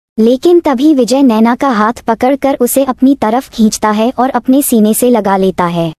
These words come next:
जिससे नैना एक पल के लिए तो डर जाती है, लेकिन विजय की बाहों का एहसास होते ही उसके सीने में समा जाते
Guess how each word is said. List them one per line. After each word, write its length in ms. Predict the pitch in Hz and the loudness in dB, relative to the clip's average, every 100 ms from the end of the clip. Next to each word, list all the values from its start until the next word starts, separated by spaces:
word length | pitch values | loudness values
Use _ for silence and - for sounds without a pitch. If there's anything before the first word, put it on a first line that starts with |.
| _ _ _ _ _ - | _ _ _ _ _ -6
जिससे 420 | 208 254 - 370 | -2 0 0 2
नैना 340 | 339 254 262 294 | 2 2 2 0
एक 180 | 277 277 | -2 -2
पल 220 | - 240 | -2 -2
के 140 | 247 269 | 0 0
लिए 180 | 247 277 | 2 2
तो 140 | 302 | 2
डर 240 | 247 226 247 | 0 0 -2
जाती 380 | 233 233 269 | -2 0 0
है, 160 | 247 262 | 2 2
लेकिन 400 | 233 208 254 277 | 2 0 2 2
विजय 280 | 220 214 233 | 2 0 -2
की 160 | 285 | -2
बाहों 300 | 220 202 214 | 0 0 0
का 180 | 233 269 240 | -2 -2 -2
एहसास 440 | 208 220 240 - | -2 -2 -2 -2
होते 200 | 233 240 | -2 0
ही 200 | 240 294 | 0 2
उसके 300 | 254 - 254 | 0 0 -2
सीने 300 | - 214 220 | 0 0 2
में 120 | 226 | 2
समा 300 | 254 226 196 | 0 0 -2
जाते 380 | 170 170 - 170 | -2 -4 -4 -6